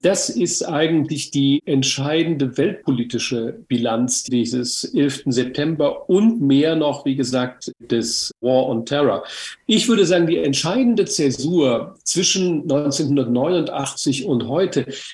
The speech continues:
ist weniger der, der elfte September zweitausendeins als vielmehr das Jahr zweitausendacht, weil hier zwei Dinge zusammenkommen. Erstens nämlich die Weltfinanzkrise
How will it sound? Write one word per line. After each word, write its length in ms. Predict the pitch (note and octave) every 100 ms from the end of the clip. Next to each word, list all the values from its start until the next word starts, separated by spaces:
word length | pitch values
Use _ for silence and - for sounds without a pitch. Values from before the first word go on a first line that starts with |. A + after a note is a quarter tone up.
| -
ist 460 | E3 - A#2 A#2 B2
weniger 540 | E3 A#3+ A3 F3 D#3
der, 420 | C3+ C#3 C#3 - _
der 120 | C#3
elfte 320 | C#3+ C3+ C3
September 420 | C3 C3 D3 C3+
zweitausendeins 1040 | B2 C3+ B2 B2+ B2 A2+ - C3+ E3+ G3 -
als 240 | C#3+ C3
vielmehr 400 | - G#3+ A3+ G#3
das 240 | E3+ E3
Jahr 240 | - D3 B2+
zweitausendacht, 1040 | - C#3 C3+ B2+ B2 A#2 - E3 - - - - -
weil 180 | - C3+
hier 280 | A#2+ E3+ A3
zwei 320 | - D#3+ D3
Dinge 260 | C3+ C#3+ C3
zusammenkommen. 920 | C3 B2 A#2 A2 A2 - A2+ G#2+ A2+
Erstens 540 | - D3 D#3 - E3 C#3+
nämlich 420 | D3 C#3+ C3+ C3
die 140 | B2+
Weltfinanzkrise 1120 | A#2+ A#2 A#2 A#2+ A2+ C3+ - - G3 F#3+ B3+